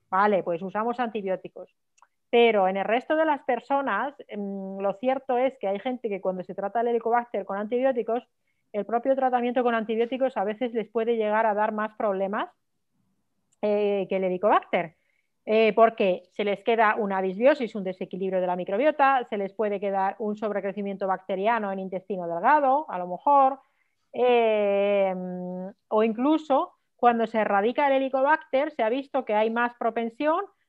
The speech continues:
a tener cáncer de esófago, es decir, <laughs> nos libramos del cáncer de estómago, pero hay más propensión a cáncer de esófago. Cuando se les trata a los niños tienen más propensión a alergias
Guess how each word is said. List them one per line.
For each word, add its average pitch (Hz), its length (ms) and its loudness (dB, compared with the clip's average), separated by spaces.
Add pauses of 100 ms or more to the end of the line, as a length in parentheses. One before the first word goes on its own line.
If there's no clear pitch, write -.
a 214 120 0
tener 254 300 6
cáncer 202 360 0
de 233 100 6
esófago, 330 460 4 (240)
es 247 120 -2
decir, 220 360 0
<laughs> - 440 -16
nos 220 180 -2
libramos 226 380 2
del 226 100 0
cáncer 226 260 0
de 220 100 0
estómago, 214 480 0
pero 190 140 0
hay 202 80 0
más 214 160 -2
propensión 208 440 -4
a 202 80 -4
cáncer 202 280 -4
de 202 60 -2
esófago. 294 540 4 (300)
Cuando 254 260 4
se 240 100 0
les 226 140 0
trata 254 260 2
a 226 40 6
los 220 180 2
niños 226 400 -2
tienen 214 260 -2
más 208 180 -2
propensión 202 460 -4
a 196 100 -2
alergias 285 540 0